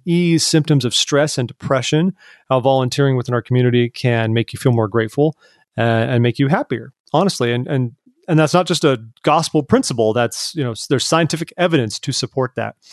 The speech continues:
And I thought it was interesting. She also spoke about narcissism and the story of Narcissus, from whence the tale comes. Uh, it's an old Greek story, I believe, where, uh, Narcissus saw a reflection of himself in the water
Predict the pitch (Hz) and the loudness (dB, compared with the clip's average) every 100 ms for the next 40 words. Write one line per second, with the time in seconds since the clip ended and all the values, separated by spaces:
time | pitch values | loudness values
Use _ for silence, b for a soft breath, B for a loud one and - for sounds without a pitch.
0 | B B B B 151 151 185 151 160 - | B B B B 2 4 2 2 0 0
1 | 143 - 147 - - 139 127 120 117 127 | -2 2 0 0 -2 -2 -2 -4 -2 -2
2 | 151 151 165 175 151 113 - 147 143 131 | -2 0 0 4 2 2 0 2 2 2
3 | 131 127 - 143 208 220 - - 123 117 | 2 2 0 0 2 0 -2 -2 0 -2
4 | 139 131 123 - 113 110 - 139 123 - | -4 -4 -4 -6 -6 -6 -2 0 0 2
5 | 135 147 185 127 117 - 123 104 - - | 0 2 0 -2 -4 -2 -2 -4 -10 -8
6 | 127 120 - _ _ _ _ _ - 117 | -8 -8 -14 _ _ _ _ _ -8 -4
7 | 117 113 107 107 107 117 - 113 110 110 | -2 -4 -4 -6 -6 -6 -8 -8 -8 -8
8 | - 123 113 117 - 131 123 - 127 120 | -6 -4 -2 -2 -4 -4 -6 -2 0 0
9 | 120 - 113 113 151 147 123 110 113 - | -2 -6 -8 -4 -4 -2 -6 -6 -6 0
10 | 170 123 104 - - _ _ _ _ - | 2 2 0 -10 -20 _ _ _ _ -2
11 | 139 127 117 151 104 - - | 0 2 2 2 2 -6 -20